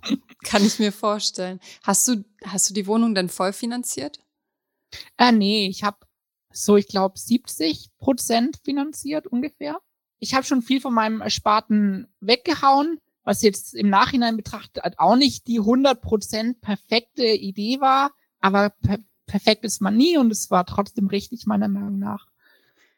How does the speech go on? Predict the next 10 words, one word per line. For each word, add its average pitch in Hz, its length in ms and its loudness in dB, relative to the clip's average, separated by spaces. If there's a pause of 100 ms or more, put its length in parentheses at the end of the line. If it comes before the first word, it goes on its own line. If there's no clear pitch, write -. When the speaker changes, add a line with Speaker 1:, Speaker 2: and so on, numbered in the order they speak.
(140)
Speaker 2:
Darf 190 240 2
ich 226 120 2
fragen, 202 580 2
ähm, 185 580 -8 (280)
bei 190 160 2
welchem 190 380 2
Kaufpreis 190 600 0
deine 185 280 -2
Wohnung 185 260 2
lag? 180 160 -6